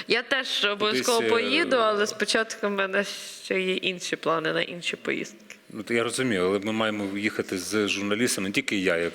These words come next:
Speaker 2: ведмедик, який там танцює перед аудиторією, розумієш? Це насправді, е, зустрічі десь по години по три тривають, тобто вони не, це не п'ятнадцять хвилин, там, то що ла-ла-ла, і розійшлися. Три, трьохгодинна така, це як мінімум така от велика, е,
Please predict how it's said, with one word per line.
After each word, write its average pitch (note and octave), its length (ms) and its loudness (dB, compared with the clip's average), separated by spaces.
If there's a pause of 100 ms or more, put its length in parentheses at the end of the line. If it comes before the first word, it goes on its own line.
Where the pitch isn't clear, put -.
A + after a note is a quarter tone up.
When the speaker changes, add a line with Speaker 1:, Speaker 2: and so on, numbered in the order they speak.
Speaker 2:
ведмедик, G2+ 600 -2
який F#2+ 180 -4
там F#2 180 -2
танцює G2+ 360 -2
перед F#2+ 260 -4
аудиторією, F2+ 540 -4
розумієш? G2 500 -2 (480)
Це A#2+ 160 2
насправді, B2 420 0
е, A2 280 -2
зустрічі A2 500 0
десь G#2+ 220 2
по G2 300 2
години G#2+ 340 2
по G#2+ 140 -4
три F2 340 0 (580)
тривають, G#2 580 0
тобто G2+ 240 -4
вони G#2 160 2
не, G#2 220 0
це G#2 140 -4
не F#2+ 80 -2
п'ятнадцять - 480 -2
хвилин, F2 320 0
там, F2 220 -6
то E2+ 140 -10
що - 140 0
ла-ла-ла, C#3 380 4
і G#2+ 100 2
розійшлися. G2 600 -2 (440)
Три, A#2 200 0
трьохгодинна A#2+ 640 0
така, G2 300 0
це - 180 0
як F#2 160 -2
мінімум F#2 440 -2
така F#2+ 220 -4
от - 180 -6
велика, F2+ 320 -4
е, F#2+ 280 -2